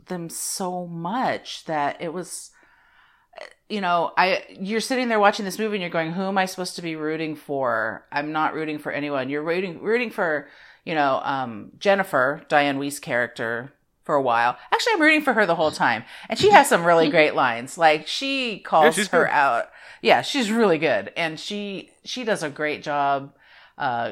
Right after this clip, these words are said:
Speaker 1: calling her out. And, and that was one of my favorite scenes, actually, is when her and Rosamund Pike were having that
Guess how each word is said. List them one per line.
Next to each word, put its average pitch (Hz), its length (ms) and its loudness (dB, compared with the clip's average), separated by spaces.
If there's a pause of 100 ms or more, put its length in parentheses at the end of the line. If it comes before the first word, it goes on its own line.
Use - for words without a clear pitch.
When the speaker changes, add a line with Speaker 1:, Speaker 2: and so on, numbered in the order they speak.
Speaker 1:
calling 135 380 -4
her 139 220 0
out. 127 460 0
And, 127 380 -8
and 147 260 -8
that 165 260 6
was 156 160 -2
one 156 140 -2
of 143 60 -2
my 131 100 -2
favorite 127 320 -6
scenes, 127 240 -8
actually, 123 380 -6
is 117 180 -8
when 120 320 -8
her 131 440 -4
and 117 280 -8
Rosamund 123 340 -10
Pike 123 240 -6
were 127 60 -8
having 120 320 -10
that 110 320 -8